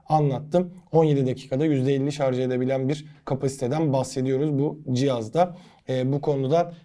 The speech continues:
bence önemli bir artısı var. İncelemesine de gidip göz atabilirsiniz tabii ki Realme sekiz Pro'nun.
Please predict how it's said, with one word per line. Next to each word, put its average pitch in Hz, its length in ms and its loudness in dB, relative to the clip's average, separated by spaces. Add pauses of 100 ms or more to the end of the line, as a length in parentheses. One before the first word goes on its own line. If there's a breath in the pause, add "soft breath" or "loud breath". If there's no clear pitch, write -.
(100)
bence 135 320 2
önemli 147 540 0
bir 175 140 2 (120)
artısı 147 560 0 (420 loud breath)
var. 160 300 6 (320 loud breath)
İncelemesine 143 760 4
de 165 80 2
gidip 143 320 -2
göz 139 160 4
atabilirsiniz 139 680 0
tabii 120 220 -6
ki 120 120 -8
Realme 120 240 -4
sekiz - 320 -10
Pro'nun. 156 420 -4